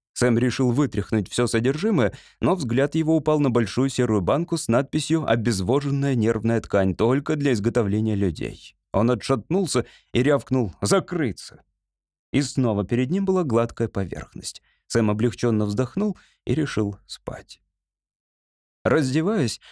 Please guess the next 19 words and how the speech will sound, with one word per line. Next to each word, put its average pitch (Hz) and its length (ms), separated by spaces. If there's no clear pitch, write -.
он 180 180
пожалел, 180 480
что 123 160
не 127 100
догадался 131 540
спросить 120 460
у 117 40
посыльного 147 520
название 101 560
его 107 240
фирмы. - 640
Возможно, 120 520
это 151 160
помогло 123 380
бы 123 120
установить 120 600
происхождение 131 800
подозрительного 101 680
подарка. - 600